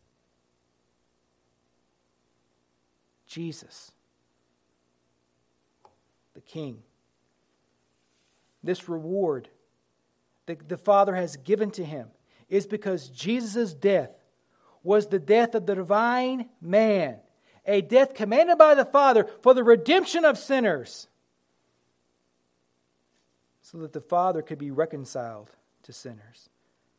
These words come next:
See, it's in verse eleven, "To the glory of God the Father." The glory of God the Father. And the Father rewards Jesus here, gives him this name that's above every name. And I want to say this to you for personal application.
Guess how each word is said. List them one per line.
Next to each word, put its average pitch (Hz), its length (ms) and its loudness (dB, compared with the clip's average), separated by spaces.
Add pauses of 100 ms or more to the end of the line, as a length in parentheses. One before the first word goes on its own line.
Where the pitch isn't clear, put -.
(420)
See, 233 160 -8
it's 262 140 -8
in 208 100 -6
verse 220 220 2
eleven, 214 320 0 (160)
"To 202 100 -14
the 175 100 -4
glory 196 540 2
of 214 100 -2
God 214 280 0
the 202 100 -8
Father." 123 460 -8 (1300)
The - 60 -20
glory 175 240 -4
of 160 100 -6
God 147 200 -4
the 120 80 -20
Father. 120 260 -20 (1300)
And 131 100 -16
the 131 60 -16
Father 175 380 0
rewards 151 840 -4
Jesus 120 460 -20
here, 113 260 -20 (540)
gives 156 200 -12
him 170 120 -10
this 143 240 -12
name 156 240 -8
that's 151 140 -18
above 147 300 -6
every 139 260 -12
name. 107 120 -20 (1120)
And - 100 -8
I 277 40 -4
want 254 180 -6
to - 40 -18
say 226 140 -2
this 196 200 -4
to 196 100 -10
you 196 220 -6
for 151 140 -4
personal 185 400 -4
application. 165 580 -8